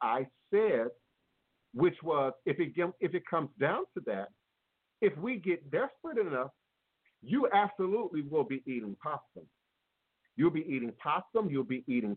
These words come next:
coon. You'll be eating pigeon. You'll be eating duck. You'll be eating dove. You'll be eating squirrel. Okay, one more delivery, y'all.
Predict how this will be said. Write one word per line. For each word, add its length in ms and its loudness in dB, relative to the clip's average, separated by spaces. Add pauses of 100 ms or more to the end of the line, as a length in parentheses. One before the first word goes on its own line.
(100)
coon. 520 2 (460)
You'll 160 4
be 220 0
eating 280 4 (100)
pigeon. 520 2 (800)
You'll 180 4
be 200 -2
eating 380 -2
duck. 220 0 (260)
You'll 240 4
be 220 -2
eating 420 -2
dove. 380 0 (720)
You'll 120 6
be 120 2
eating 360 -4 (120)
squirrel. 400 -2 (2250)
Okay, 320 4
one 260 4
more 160 6
delivery, 500 -2
y'all. 260 -10